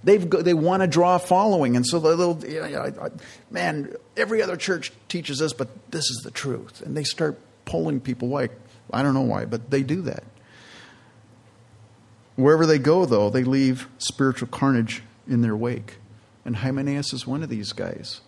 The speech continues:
One of these guys that starts divisions in churches. It comes up with this little side teaching that becomes,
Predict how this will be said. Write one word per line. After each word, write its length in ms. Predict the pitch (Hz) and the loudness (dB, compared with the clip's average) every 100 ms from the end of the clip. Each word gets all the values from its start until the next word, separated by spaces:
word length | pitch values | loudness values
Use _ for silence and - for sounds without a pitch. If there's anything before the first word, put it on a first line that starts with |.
| _ _ - | _ _ -4
One 180 | 135 143 | 0 2
of 80 | 151 | 2
these 200 | 147 - | 0 0
guys 340 | 135 135 131 | 2 2 0
that 160 | 120 - | -4 -4
starts 600 | - 135 127 123 - - - _ _ | -4 0 2 0 -6 -8 -12 _ _
divisions 580 | 135 117 131 117 110 104 | -4 0 0 0 -4 -2
in 140 | 107 | 0
churches. 640 | 107 104 107 110 107 - - - - - - - - - - | 2 2 2 0 -2 -4 -6 -8 -10 -12 -12 -14 -16 -16 -18
It 100 | - | -16
comes 180 | - 139 | -4 0
up 100 | 147 | 0
with 100 | 131 | 0
this 100 | 120 | -2
little 220 | 139 123 | 0 0
side 500 | 113 - 139 139 127 | 0 0 2 0 -2
teaching 400 | - 123 120 120 | -4 -4 0 0
that 260 | 113 113 - | 2 0 -2
becomes, 520 | 120 123 127 120 - | -6 0 2 2 -2